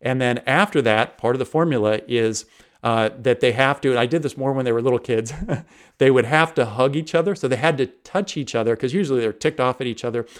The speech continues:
And there's something powerful about getting close to another person when you're angry. It's hard to continue to be angry when you're hugging somebody. And so, uh, they would have to hold each other, and they would usually just, like, be all upset and hold each other.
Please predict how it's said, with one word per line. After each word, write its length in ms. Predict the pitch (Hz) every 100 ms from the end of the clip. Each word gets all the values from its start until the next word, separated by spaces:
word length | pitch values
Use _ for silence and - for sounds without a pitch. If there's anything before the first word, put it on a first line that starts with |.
| - -
And 80 |
there's 160 | 131 113
something 320 | 180 185 147
powerful 680 | - 139 143 147 135 135 127
about 480 | 117 113 117 120 - - _ 117
getting 320 | 139 139 127
close 440 | - 151 156 156
to 140 | - 139
another 260 | 127 120
person 580 | - - 143 - 131 117 - _ -
when 140 | 139
you're 160 | 127 131
angry. 280 | 151 123
It's 120 | 107 -
hard 340 | - 175 175
to 100 | 143
continue 540 | - 123 - 175 165
to 60 | 143
be 200 | 123 127
angry 540 | 131 135 135 107 107 - - _
when 200 | 127 131
you're 120 | 117
hugging 340 | 107 175 123
somebody. 460 | 95 104 90 85 95 _ - -
And 140 | 139
so, 360 | - 139 123 120
uh, 120 | 123 117
they 100 | 120
would 140 | 113
have 180 | 139 -
to 60 |
hold 200 | 127 156
each 140 | 151 -
other, 260 | 143 135 135 - -
and 140 | 135
they 80 | 135
would 120 | 135
usually 280 | 156 139 131
just, 200 | 120 117 151 135
like, 340 | 131 123 117 _ 196 147
be 160 | 147
all 120 | 135 127
upset 260 | - 151
and 100 | 107
hold 160 | 127 131
each 160 | 123
other. 220 | 127 120